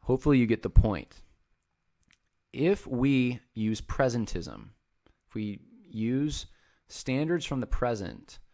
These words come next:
to judge people of the past, we destroy our Lord and Savior Jesus Christ's reputation.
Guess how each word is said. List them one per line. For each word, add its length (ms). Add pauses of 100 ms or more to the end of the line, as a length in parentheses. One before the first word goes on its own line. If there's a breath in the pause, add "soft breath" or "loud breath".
(200)
to 120
judge 680
people 300
of 120
the 60
past, 720 (580)
we 120
destroy 760 (140)
our 100
Lord 240
and 100
Savior 380
Jesus 400
Christ's 560
reputation. 760